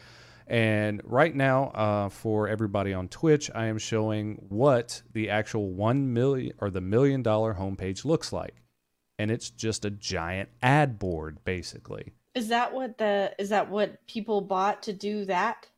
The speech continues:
Speaker 1: Yes, this is it. This is exactly
Speaker 2: It
Speaker 1: what it
Speaker 2: looks
Speaker 1: is.
Speaker 2: like nuts. It looks like I'm looking for, like, Where's Waldo in, like,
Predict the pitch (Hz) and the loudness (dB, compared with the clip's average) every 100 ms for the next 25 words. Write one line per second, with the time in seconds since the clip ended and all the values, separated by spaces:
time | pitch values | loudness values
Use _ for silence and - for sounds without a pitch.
0 | - 123 92 - - 139 156 165 139 117 | -2 0 0 -2 4 4 6 4 4 4
1 | - 107 123 139 117 113 101 117 127 139 | 4 2 2 2 0 0 4 4 6 4
2 | 123 131 127 120 92 196 185 185 185 190 | 6 4 6 4 2 0 -4 -6 -6 -4
3 | 202 196 - - - 240 226 226 277 349 | -4 -6 -8 -10 -4 -4 -4 -4 -2 -4
4 | - 208 180 175 175 - - _ _ _ | -8 -4 0 0 -2 -8 -20 _ _ _
5 | _ - 196 190 196 208 226 247 240 240 | _ -8 -6 -4 -4 -4 -4 -6 -6 -4
6 | 202 185 175 165 170 185 196 208 185 185 | -4 -4 -6 -6 -4 0 -2 -2 -4 -2
7 | 185 185 165 156 165 - _ _ _ _ | -2 -4 -6 -6 -8 -12 _ _ _ _
8 | _ _ _ _ _ _ _ _ - 202 | _ _ _ _ _ _ _ _ -4 0
9 | 196 185 185 180 | 0 -2 -4 -6